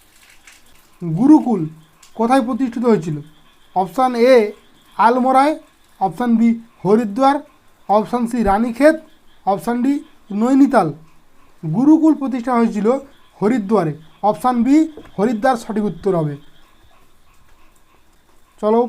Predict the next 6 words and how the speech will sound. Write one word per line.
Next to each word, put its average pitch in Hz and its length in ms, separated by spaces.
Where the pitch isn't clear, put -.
পরবর্তী 233 420
প্রশ্নে 214 320
যাওয়া 196 200
যাক। 262 160
কে 277 120
ব্রতচারী 294 560